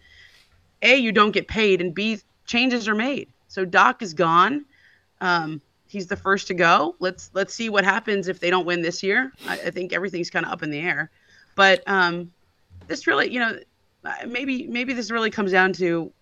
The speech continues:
you know, Daryl and James had a long-standing, very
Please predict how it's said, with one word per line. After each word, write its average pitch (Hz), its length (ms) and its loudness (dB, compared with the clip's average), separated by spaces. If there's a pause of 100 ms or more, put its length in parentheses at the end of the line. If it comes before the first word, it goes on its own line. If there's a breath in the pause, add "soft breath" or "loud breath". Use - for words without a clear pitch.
(180)
you 202 80 -6
know, 156 240 -12 (160)
Daryl 208 300 0
and 180 240 -8
James 170 320 -4
had 175 160 -2
a 160 140 0
long-standing, 170 920 -4 (120)
very 180 420 0